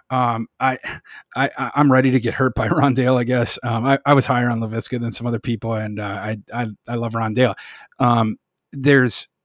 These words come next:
players that can win games single-handedly in college, um, even if they're unconventional players. There, there's just so few of them, and so, um, you know, for me, um, I have a hard time, uh,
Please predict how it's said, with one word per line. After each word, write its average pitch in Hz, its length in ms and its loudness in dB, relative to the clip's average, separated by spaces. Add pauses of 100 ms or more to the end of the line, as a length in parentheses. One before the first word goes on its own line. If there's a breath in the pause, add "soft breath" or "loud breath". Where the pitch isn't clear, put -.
(160)
players 175 460 4
that 165 160 0
can 120 300 0 (500)
win 131 400 2
games 127 280 4
single-handedly 135 760 2
in 113 80 -2
college, 127 580 0
um, 123 160 0
even 131 160 4
if 127 140 0
they're 117 260 -4
unconventional 117 680 -2
players. 117 340 -2
There, 117 160 -6
there's 117 160 -4
just 139 160 -4
so 139 160 0
few 143 300 2
of 113 100 0
them, 110 200 -6
and 107 100 -8
so, 123 320 -2
um, 113 260 -8 (960 loud breath)
you - 100 0
know, 120 120 2
for 123 160 0
me, 131 360 6
um, 113 440 -4 (520)
I 120 120 -4
have 123 100 -2
a 104 60 -2
hard 120 240 -2
time, 113 440 -8
uh, 107 180 -12